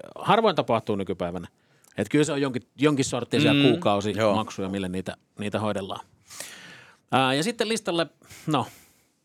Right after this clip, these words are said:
Speaker 1: totta kai sinne nyt pääsee B M W:n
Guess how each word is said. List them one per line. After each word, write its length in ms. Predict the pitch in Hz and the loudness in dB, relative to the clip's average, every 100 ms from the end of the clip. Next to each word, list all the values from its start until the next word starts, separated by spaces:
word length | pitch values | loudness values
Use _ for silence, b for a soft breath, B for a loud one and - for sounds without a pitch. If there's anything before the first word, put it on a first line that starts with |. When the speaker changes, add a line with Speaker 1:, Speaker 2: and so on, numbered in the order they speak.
| _ - b b _ _ - | _ -20 b b _ _ -2
Speaker 1:
totta 360 | 131 _ - | -2 _ -4
kai 300 | 190 262 202 | 0 0 0
sinne 240 | 139 147 135 | -2 -2 -2
nyt 160 | 123 - | -2 0
pääsee 420 | 131 120 123 113 | 2 2 -2 0
B 80 | 117 | 0
M 380 | 139 113 107 | 2 0 0
W:n 200 | 107 104 | 0 0